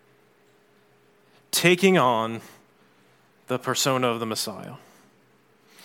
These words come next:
He is intentionally making choices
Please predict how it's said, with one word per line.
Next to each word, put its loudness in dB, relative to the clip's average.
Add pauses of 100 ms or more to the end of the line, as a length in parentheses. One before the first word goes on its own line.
(160)
He 6
is 6
intentionally 4
making 2
choices -2